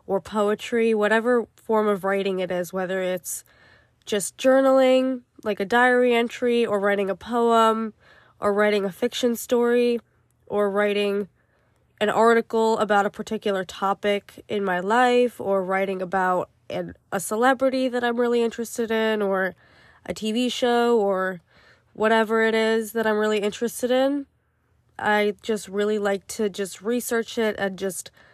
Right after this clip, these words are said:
you know, really distract myself by diving deep into that topic. And that goes for another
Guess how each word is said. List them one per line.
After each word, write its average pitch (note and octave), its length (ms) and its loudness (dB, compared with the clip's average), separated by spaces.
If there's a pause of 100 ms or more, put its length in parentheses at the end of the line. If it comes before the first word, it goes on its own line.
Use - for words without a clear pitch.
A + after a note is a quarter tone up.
(500)
you A3 100 -4
know, G3+ 140 4
really G#3+ 420 2
distract G3+ 720 -2
myself G#3+ 480 0
by G3+ 160 0
diving G3 500 -2
deep G3 240 -8
into G3+ 360 -6
that F#3 260 -4
topic. A3+ 720 -6 (680)
And G#3 140 -4
that G#3+ 140 -2
goes A#3 280 0
for G#3+ 140 -4
another G#3 500 -2